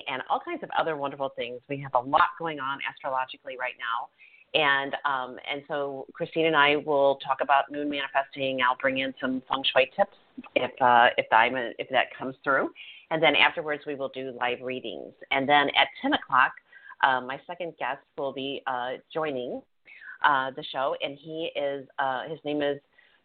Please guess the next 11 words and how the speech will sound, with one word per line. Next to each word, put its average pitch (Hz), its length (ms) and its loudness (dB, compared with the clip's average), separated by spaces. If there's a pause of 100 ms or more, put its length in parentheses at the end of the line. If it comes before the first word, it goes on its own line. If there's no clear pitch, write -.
Yoichi 180 580 0
UTV. 151 480 -6
He's 143 220 -6
the 139 80 0
Executive 143 480 0
Vice 135 300 4
President 135 560 -6
of 123 240 2 (100)
H 135 240 0
S 131 160 -8
Productions, 175 640 -2